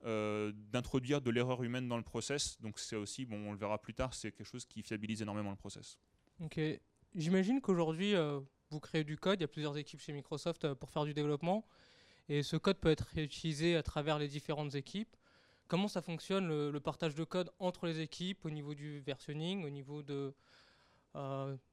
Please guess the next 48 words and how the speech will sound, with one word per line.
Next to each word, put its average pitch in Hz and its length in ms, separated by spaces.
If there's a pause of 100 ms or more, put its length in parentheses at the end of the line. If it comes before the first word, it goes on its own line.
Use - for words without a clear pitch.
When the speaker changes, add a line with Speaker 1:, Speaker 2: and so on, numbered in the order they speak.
(160)
Speaker 2:
le 147 80
fait 165 140
de 147 40
retirer, 170 580
euh, 160 140
le 156 100
code 165 220
au 160 60
bout 143 160
d'un 156 80
moment 160 180
parce 151 220
qu'il 147 160
va 147 80
y - 20
avoir 143 160
des 143 80
breaking 147 320
change 170 420
ou 143 80
on 143 120
va 139 160 (180)
finalement 143 420
annuler 151 300
complètement 147 720 (720)
une 156 100
partie 156 380
de, 139 360
du 139 120
code 151 180
qui - 100
a - 20
été 143 120
utilisé ? 139 580 (200)
Speaker 1:
Ouais, 123 100
ça 151 140
c'est 127 100
une 104 80
super 147 300
bonne 143 140
question. 143 300
En 156 60
fait, 160 200
on 127 40
s'est 117 140
rendu 117 260
co-, - 140
enfin, 90 240